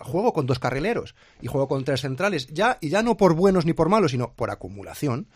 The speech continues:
<laughs> Por acu-, voy a defender, ya que no soy capaz de defender, porque hay una cosa que es muy evidente.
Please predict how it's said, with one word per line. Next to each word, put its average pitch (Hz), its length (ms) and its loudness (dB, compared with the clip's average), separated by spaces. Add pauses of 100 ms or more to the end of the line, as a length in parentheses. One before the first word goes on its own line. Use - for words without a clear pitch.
(300)
<laughs> 139 180 -4
Por 120 120 2
acu-, - 160 -2
voy 175 100 10
a - 40 12
defender, 262 440 2 (240)
ya 165 140 4
que 262 100 2
no 254 80 2
soy 233 120 2
capaz 214 200 4
de 190 80 4
defender, 190 320 2
porque 131 220 0
hay 170 80 4
una 208 140 2
cosa 196 180 0
que 170 80 -2
es 135 60 -2
muy 143 160 2
evidente. 156 440 0